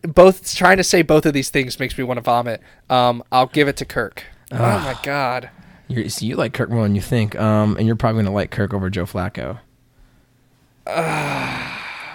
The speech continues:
Speaker 1: okay, I take that one back. I'd rather have Dak just because I can't say that I can have Joe Flacco more than <laughs> more than Kirk. So yeah, I'll go Dak and then, and then Joe Flacco.
Speaker 2: Okay,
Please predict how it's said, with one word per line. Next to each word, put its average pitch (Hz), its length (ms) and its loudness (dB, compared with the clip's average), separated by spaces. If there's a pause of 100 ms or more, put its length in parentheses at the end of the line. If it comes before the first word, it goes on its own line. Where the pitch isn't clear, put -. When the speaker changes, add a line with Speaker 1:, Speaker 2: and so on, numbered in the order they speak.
(140)
Speaker 1:
okay, 151 320 2
I 151 60 6
take 185 240 -4
that 151 160 6
one 139 160 0
back. 123 360 2
I'd 135 160 2
rather 147 200 2
have 139 260 0
Dak 123 400 2
just - 240 -8
because 127 240 -8
I 120 80 -6
can't 123 360 -6 (400)
say 135 320 0
that 123 240 0
I 123 100 0
can 120 140 -10
have 123 220 -6
Joe 123 160 -4
Flacco 123 420 -6
more 127 200 -6
than 190 960 4
<laughs> 202 60 -4
more 190 180 8
than 165 220 0
Kirk. 135 300 0 (320)
So - 160 -2
yeah, 139 260 2
I'll 139 100 4
go 156 160 2
Dak 135 420 2
and 123 160 -4
then, 120 220 -6 (440)
and 127 100 -6
then 117 140 -6
Joe 113 160 -4
Flacco. 113 580 -8 (240)
Speaker 2:
Okay, - 380 -4